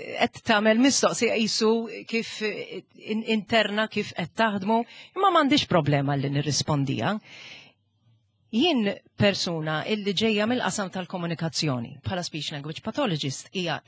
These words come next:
il-komunikazzjoni hija importanti ħafna għalija, għalhekk jien nenfasizza ħafna illi meta jittieħdu deċiżjonijiet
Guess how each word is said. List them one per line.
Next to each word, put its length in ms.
il-komunikazzjoni 1300
hija 260
importanti 640
ħafna 380
għalija, 320
għalhekk 480
jien 180
nenfasizza 640
ħafna 460
illi 240
meta 240
jittieħdu 460
deċiżjonijiet 920